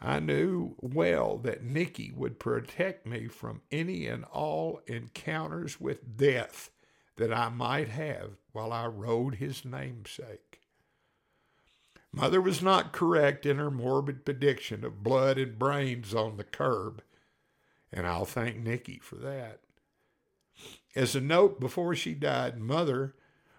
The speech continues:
wrote a thumbnail history of my dad's family. I did not read the note until several years following her death. At one point, she made that my great-grandfather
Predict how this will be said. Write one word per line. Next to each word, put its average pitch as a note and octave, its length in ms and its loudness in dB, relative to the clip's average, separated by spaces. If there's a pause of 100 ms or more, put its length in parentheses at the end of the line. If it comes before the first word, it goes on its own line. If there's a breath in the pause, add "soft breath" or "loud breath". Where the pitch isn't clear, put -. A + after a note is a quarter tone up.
(120)
wrote D#3+ 240 6
a F3 60 2
thumbnail F3+ 560 2
history C#3+ 520 0
of B2+ 80 -4
my A#2+ 180 -2
dad's B2 400 -2
family. A2 680 0 (1400 soft breath)
I C#3 140 4
did E3+ 200 8
not D#3 300 2
read E3+ 360 2
the C3+ 80 2
note C#3 340 2
until C3+ 340 -2
several D3 420 0
years C3+ 320 -2
following B2+ 540 -4
her B2 120 -8
death. C3+ 480 -8 (1080)
At B2+ 200 4
one G#3 280 0
point, B2 320 -6
she C#3 180 -4
made B2+ 440 -2
that B2 180 -2
my B2 200 -2
great-grandfather B2 1800 -4